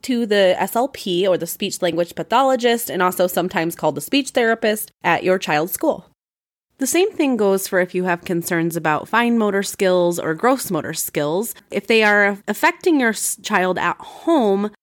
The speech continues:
reach out to your pediatrician. If they start to seep into that educational aspect,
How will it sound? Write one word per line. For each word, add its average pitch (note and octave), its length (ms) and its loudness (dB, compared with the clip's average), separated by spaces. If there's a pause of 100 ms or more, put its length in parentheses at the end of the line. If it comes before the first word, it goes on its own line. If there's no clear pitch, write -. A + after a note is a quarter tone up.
(260)
reach A#3+ 280 0
out D4 160 2
to - 140 -4
your C#4 60 0
pediatrician. A3+ 920 -4 (260)
If G#3 140 -6
they A3 140 2
start - 240 -2
to A3+ 160 -6
seep G#3 340 -4
into G#3+ 320 0
that A3+ 240 2
educational A#3 1120 0
aspect, A#3 640 0